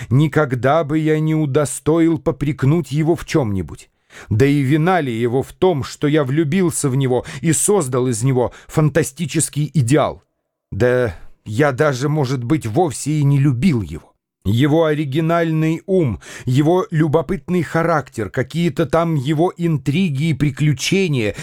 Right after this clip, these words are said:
и то, что была при нем моя мать — все это, казалось, уже не могло бы остановить меня. Довольно было и того,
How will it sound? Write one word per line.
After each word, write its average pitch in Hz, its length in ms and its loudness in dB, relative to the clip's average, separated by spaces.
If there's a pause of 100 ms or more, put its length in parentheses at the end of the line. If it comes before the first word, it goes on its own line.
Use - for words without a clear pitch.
и 127 100 2
то, 151 240 2
что - 220 -4
была 135 320 0
при 131 220 -2
нем 143 180 0
моя 139 340 0
мать — 143 460 -2 (360)
все - 440 -2
это, 131 520 -2 (200)
казалось, 135 560 0
уже 139 280 0
не 139 140 2
могло 143 440 0
бы 113 180 0
остановить 117 640 -4
меня. 87 260 -8 (480)
Довольно 165 560 2
было 170 240 2
и 160 140 2
того, 160 440 0